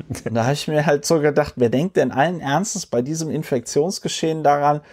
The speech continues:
Speaker 2: dass es irgendeinen Sommerurlaub geben wird? Und wenn ja, wo? Also, äh, <laughs> so, das war, aber es gibt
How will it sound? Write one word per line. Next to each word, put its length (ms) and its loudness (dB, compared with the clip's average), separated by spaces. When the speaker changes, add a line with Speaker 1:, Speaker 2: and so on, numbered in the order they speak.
Speaker 2:
dass 160 2
es 160 0
irgendeinen 540 2
Sommerurlaub 760 2
geben 360 0
wird? 340 0
Und 180 -4
wenn 160 4
ja, 340 4
wo? 420 2
Also, 480 2
äh, 340 2
<laughs> 60 0
so, 280 4
das 220 0
war, 280 2
aber 260 4
es 160 -2
gibt 400 -4